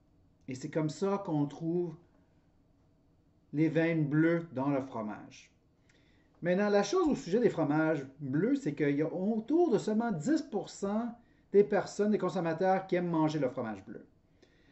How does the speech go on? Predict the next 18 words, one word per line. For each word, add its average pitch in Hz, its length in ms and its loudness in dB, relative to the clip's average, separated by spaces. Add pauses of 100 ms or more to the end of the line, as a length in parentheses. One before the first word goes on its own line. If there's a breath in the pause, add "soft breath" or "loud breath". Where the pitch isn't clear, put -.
(800 soft breath)
C'est-tu 160 260 0
à 165 60 6
cause 180 180 6
de 170 80 6
l'apparence ? « 165 720 4
Eh, 285 460 8
c'est 190 180 6
bleu, 254 500 12
c'est 202 160 8
vert, 247 380 4
c'est 180 160 2
gris, 185 400 0
ah, 214 380 2
je - 80 -8
peux 180 100 0
pas 226 100 2
manger 120 280 -4
ça. » 160 280 -4